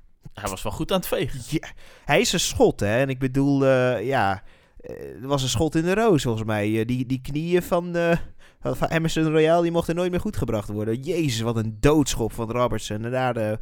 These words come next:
Speaker 2: wordt eerst geel gegeven door de scheids. Niet normaal. <laughs> En de var grijpt dan wel in en, eh,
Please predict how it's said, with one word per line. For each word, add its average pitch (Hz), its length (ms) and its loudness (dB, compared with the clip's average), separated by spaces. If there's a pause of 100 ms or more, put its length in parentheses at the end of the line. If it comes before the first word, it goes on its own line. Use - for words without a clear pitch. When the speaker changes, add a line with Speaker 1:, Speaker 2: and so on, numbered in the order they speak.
(520)
Speaker 2:
wordt - 220 2
eerst 254 220 2
geel 285 240 4
gegeven 117 440 2
door 113 120 0
de 104 80 -6
scheids. 107 440 -4 (640)
Niet 240 180 -2
normaal. 147 400 4
<laughs> 180 280 2 (100)
En 143 120 0 (260)
de 127 100 0
var 156 240 4
grijpt 139 300 0
dan 120 180 0
wel 107 240 -2
in 95 220 -10
en, 95 200 -12
eh, 92 60 -10